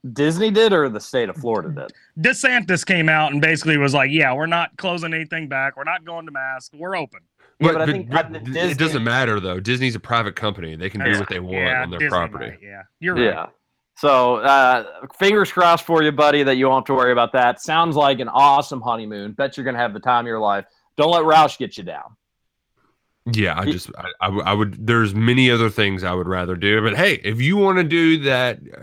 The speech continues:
Speaker 3: en-, enjoy it, buddy.
Speaker 1: And, and
Speaker 3: Enjoy
Speaker 1: Te-
Speaker 3: every second of it.
Speaker 1: Texter, don't let the person that goes on vacations to northern Indiana let you, let, get you down about your vacation spots.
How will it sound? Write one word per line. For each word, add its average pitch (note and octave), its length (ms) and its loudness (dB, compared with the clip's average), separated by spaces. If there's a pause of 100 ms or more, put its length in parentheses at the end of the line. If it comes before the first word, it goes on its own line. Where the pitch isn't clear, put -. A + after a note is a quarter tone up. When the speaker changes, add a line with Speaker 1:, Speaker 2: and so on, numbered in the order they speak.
(160)
Speaker 3:
en-, C3 300 -2
enjoy B2 460 0
it, E2 160 -6
buddy. D#2 360 -14
Speaker 1:
And, C#3 120 -4
and A2+ 140 -2
Speaker 3:
Enjoy B2 520 2
Speaker 1:
Te- - 20 -12
Speaker 3:
every A#2 420 0
second F#2 400 -6
of G#1 160 -18
it. - 140 -20 (160)
Speaker 1:
Texter, F3+ 340 2
don't F#3 160 4
let G3+ 160 2
the F3+ 80 -2
person D#3+ 420 0
that C3+ 100 0
goes C3+ 260 2
on B2 260 2
vacations A#2+ 760 -2
to A2+ 280 0 (160)
northern C3 460 2
Indiana A2+ 560 -2
let G#2+ 320 0
you, G#2+ 400 -6 (1300)
let, D3 240 2
get C#3+ 180 -4
you C#3+ 60 -4
down B2 260 2
about G#2+ 180 0
your A#2+ 140 -4
vacation G2+ 500 -6
spots. - 480 -12